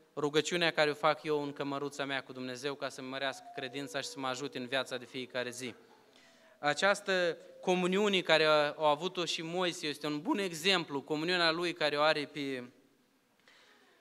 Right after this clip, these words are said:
pe munte. Dacă vom urma acest exemplu, să avem un timp de comuniune personal cu Dumnezeu, vom fi și noi în stare să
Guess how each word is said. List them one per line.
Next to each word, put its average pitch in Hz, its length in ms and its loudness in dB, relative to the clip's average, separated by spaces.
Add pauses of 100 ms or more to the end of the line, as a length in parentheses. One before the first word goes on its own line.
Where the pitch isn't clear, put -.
(600)
pe 156 120 -4
munte. 190 600 0 (800)
Dacă 151 300 0
vom 160 240 -2
urma 180 320 4
acest 175 360 0
exemplu, 160 460 -2
să 160 100 -2
avem 160 260 2
un 151 160 -2
timp 220 320 0
de 185 60 0
comuniune 180 520 -2
personal 190 680 2
cu 160 80 -10
Dumnezeu, 151 560 -2 (720)
vom 165 200 2
fi 208 240 0
și - 120 -2
noi 180 240 0
în 165 80 0
stare 165 420 4
să 147 480 -4